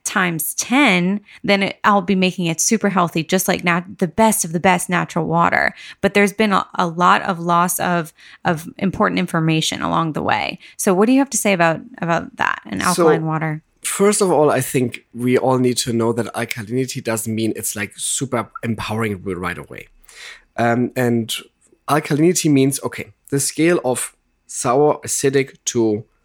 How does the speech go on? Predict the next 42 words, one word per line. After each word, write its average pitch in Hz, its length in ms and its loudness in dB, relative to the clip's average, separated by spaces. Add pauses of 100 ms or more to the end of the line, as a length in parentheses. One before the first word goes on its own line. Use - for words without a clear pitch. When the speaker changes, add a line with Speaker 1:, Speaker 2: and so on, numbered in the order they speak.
(180)
Speaker 2:
obviously 110 680 0
a - 80 -12
base 147 480 0
is - 240 -8
then 90 160 -6
seven 85 300 -8
point - 240 -12
five, 202 400 -2
and 117 140 -2
then 117 240 2 (200)
everything 117 380 -2
higher 113 280 0
means 101 280 -2 (180)
alkaline. 87 480 -8 (760)
Um, 113 340 -2 (160)
you 127 80 -8
can 123 160 -4
do 117 80 0
this 113 160 -4
by 92 160 -4
soap, 175 340 -2
you 107 80 -10
can 120 120 -6
do 110 80 -2
this - 160 -8
by 90 120 -4
water, 123 320 -2
you 120 60 -4
can 117 120 -4
do 117 100 -2
this 117 200 -4
even 104 200 -8
by 98 100 -2
wine. 95 440 -4
Some 98 280 -6
wines 92 300 -6
are - 60 -14
sour, 139 320 -4
some 101 240 -6
wines 92 240 -6
are - 100 -10
alkaline. - 460 -8